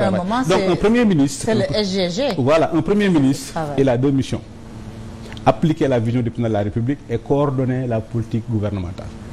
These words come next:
Speaker 2: Comme on dit, les fonctions de l'État sont sûrement définies et naturellement, et nécessairement assumées. Donc, pour éviter, les gens commencent déjà à parler de la crise de soixante-deux.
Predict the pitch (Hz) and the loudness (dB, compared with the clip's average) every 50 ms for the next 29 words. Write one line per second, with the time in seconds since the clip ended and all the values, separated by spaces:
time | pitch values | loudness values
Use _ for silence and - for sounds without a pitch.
0 | - - - - - - 135 147 156 151 147 127 127 123 123 123 - - 139 135 | -14 -14 -14 -6 0 2 4 4 4 2 2 0 0 0 -2 -2 0 -2 -2 -2
1 | - 143 131 117 113 113 107 113 101 95 - - 101 95 - - 143 139 135 131 | -2 -2 -2 0 0 0 0 0 -2 -2 -2 -4 -4 -4 -2 -2 -2 0 0 0
2 | 123 117 113 - 117 104 117 131 - - 113 110 113 113 - - 113 113 110 110 | 0 -2 -2 -2 -2 -2 -2 -2 -4 -4 -4 -4 -4 -4 -4 -4 -2 -2 -2 -2
3 | 110 107 - - - - - - - - 139 135 151 143 160 - 160 147 139 143 | -4 -6 -8 -12 -16 -16 -16 -6 0 2 2 4 2 2 0 0 0 0 0 0
4 | 143 139 - - 117 - 143 127 104 80 80 - - - - - 165 165 151 - | -2 -2 -4 -6 -2 0 0 0 0 -2 -6 -10 -14 -8 0 2 2 2 2 0
5 | - - 214 202 202 208 190 185 202 - 180 147 127 117 113 143 165 175 175 165 | -2 -2 0 2 2 2 2 2 2 2 2 2 4 4 2 2 2 2 2 0
6 | - - 170 165 160 143 143 151 139 139 135 127 - 135 131 127 127 120 117 120 | 0 0 0 0 2 2 2 2 2 2 0 0 0 0 0 0 0 0 0 0
7 | 120 113 - - 123 110 107 101 117 104 113 107 120 131 175 220 254 | 0 -2 -2 -2 -2 -2 -2 -2 0 0 0 0 0 0 0 -2 -4